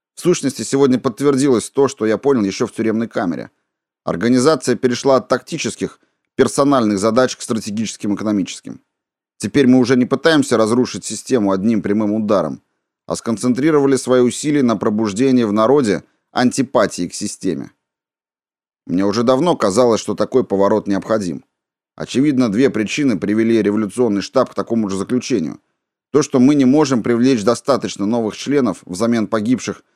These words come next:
в изнурительной войне против системы. И то, что ни наши удары по системе,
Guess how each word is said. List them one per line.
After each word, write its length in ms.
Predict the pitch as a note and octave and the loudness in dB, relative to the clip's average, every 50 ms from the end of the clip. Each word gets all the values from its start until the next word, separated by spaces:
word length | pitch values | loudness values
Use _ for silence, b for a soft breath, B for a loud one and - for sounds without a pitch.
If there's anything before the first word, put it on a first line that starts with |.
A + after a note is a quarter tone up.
| _ _ _ _ _ | _ _ _ _ _
в 140 | G#2 A2+ C#3 | -2 0 2
изнурительной 600 | C3 B2+ C#3+ C#3+ C#3 C#3+ C3+ C#3 C#3 B2+ B2 B2+ | 2 4 4 4 4 2 2 2 2 2 2 2
войне 340 | A#2 A#2 A#2 A#2 A#2 A#2 A2 | 4 2 2 2 2 0 0
против 360 | F#2 G#2+ A2 G2+ - G2+ - | -2 -2 -4 -4 -4 -8 -12
системы. 540 | - A2 G#2+ - - - G#2 D2+ C2 A1 - _ _ _ _ _ _ _ _ _ _ _ | -12 -12 -12 -10 -6 -6 -6 -6 -6 -8 -16 _ _ _ _ _ _ _ _ _ _ _
И 80 | E2 - | -10 -4
то, 140 | - C#3+ C#3 | 0 0 0
что 200 | - - D3 C3 | 0 2 2 4
ни 160 | A#2+ C#3+ D#3 | 4 4 4
наши 340 | D3 C#3+ C#3+ B2 - - A#2 | 2 2 0 0 -2 -2 -2
удары 300 | G#2+ A2 D3 D3 C3 - | 2 4 4 4 4 2
по 100 | - G2 | 0 -4
системе, 580 | - - - - - - G2 D#2+ D#2 - - | -8 -10 -12 -10 -6 -4 -4 -4 -4 -6 -12